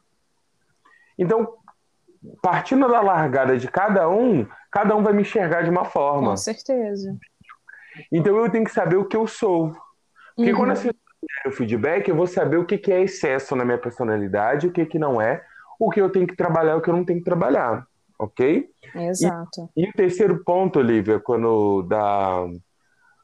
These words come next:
Speaker 1: da, do, da filosofia Totel, o terceiro princípio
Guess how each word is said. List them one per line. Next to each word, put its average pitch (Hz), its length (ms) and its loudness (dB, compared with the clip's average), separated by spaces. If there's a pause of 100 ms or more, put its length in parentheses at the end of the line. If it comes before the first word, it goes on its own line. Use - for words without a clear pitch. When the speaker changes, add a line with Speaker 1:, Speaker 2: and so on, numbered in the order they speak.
(260)
Speaker 1:
da, 107 520 0 (120)
do, 110 720 0
da 120 80 -2
filosofia 120 580 0
Totel, 143 520 0
o - 20 -6 (680)
terceiro 160 320 0
princípio 117 880 -2